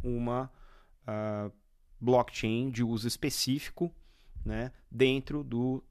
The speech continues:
ah, sistema Polkadot.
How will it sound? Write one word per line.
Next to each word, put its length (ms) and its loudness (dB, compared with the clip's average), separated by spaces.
ah, 320 0
sistema 1000 -4
Polkadot. 800 0